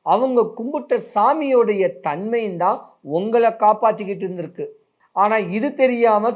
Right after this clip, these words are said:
துலாம் ராசியில கணவன் மனைவிக்குள்ள பிரிஞ்சு போயிருப்பீங்க. நம்மளுக்கு என்னடா நேரம், என்னடா இந்த கஷ்டம் நஷ்டம் கேட்டு நீங்க படுற கஷ்டத்தை அந்த மனைவி யூகிக்க முடியாம பிரிஞ்சு போயிருப்பாங்க.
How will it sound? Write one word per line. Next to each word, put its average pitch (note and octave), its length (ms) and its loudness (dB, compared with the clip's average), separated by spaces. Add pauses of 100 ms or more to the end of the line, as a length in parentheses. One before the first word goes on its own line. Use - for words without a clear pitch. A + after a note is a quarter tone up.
துலாம் B3 360 4
ராசியில G#3+ 420 2 (120)
கணவன் A3 460 -2
மனைவிக்குள்ள G#3 460 -2 (180)
பிரிஞ்சு D4+ 380 -4
போயிருப்பீங்க. D#3 480 0 (920)
நம்மளுக்கு F#3+ 340 -2
என்னடா G#3+ 220 2 (160)
நேரம், F#3 380 -2
என்னடா G3+ 300 0
இந்த F#3+ 240 -2
கஷ்டம் F3 420 -4
நஷ்டம் F#3 360 -8
கேட்டு D#3+ 260 -4 (480)
நீங்க A#3 260 -2 (140)
படுற G3+ 220 2 (220)
கஷ்டத்தை E3+ 540 -2 (440)
அந்த G#3 160 -2 (160)
மனைவி B3 280 0 (160)
யூகிக்க C#4 380 -2
முடியாம F#3+ 600 -2 (340)
பிரிஞ்சு D#4+ 380 -4
போயிருப்பாங்க. D#3+ 460 0